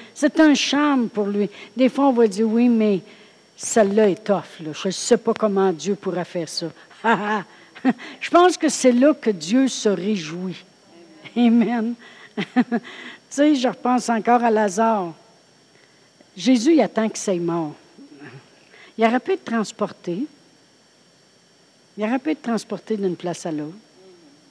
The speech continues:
Amen. Il aurait pu dire, « Seigneur, transporte-moi donc tout de suite. Je vais arriver à temps, <laughs> puis il sera guéri. » Mais non. Il attend que ça soit une catastrophe, que c'est déjà en train de sentir.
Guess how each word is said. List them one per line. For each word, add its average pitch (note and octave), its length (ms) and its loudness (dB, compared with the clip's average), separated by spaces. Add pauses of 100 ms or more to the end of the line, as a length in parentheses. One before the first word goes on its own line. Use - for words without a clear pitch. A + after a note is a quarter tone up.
(340)
Amen. A3+ 340 0 (280)
Il G3 60 -6
aurait F#3+ 140 -2
pu A3 140 -10
dire, « G#3+ 200 -2
Seigneur, G#3+ 340 -2
transporte-moi G3+ 640 -6
donc G#3 240 -6
tout G3+ 80 -8
de - 80 -14
suite. G3 200 -8 (360)
Je E3 100 -12
vais F#3 100 -4
arriver F3 300 -4
à E3+ 100 -2
temps, A3 340 0
<laughs> - 40 -20
puis F3 280 -10 (220)
il F#3 80 -8
sera F#3 240 -4
guéri. » E3+ 380 -4 (1040)
Mais B3 80 0
non. C4+ 380 2 (580)
Il G#3+ 60 -6
attend D#4+ 260 -2
que - 80 -10
ça G3+ 80 -4
soit A#3 160 -4
une G3+ 200 -2
catastrophe, - 1120 -8 (480)
que - 80 -20
c'est G#3+ 160 0
déjà A3 300 0
en B3+ 100 -2
train G#3+ 200 -4
de G3 80 -4
sentir. G3+ 840 -6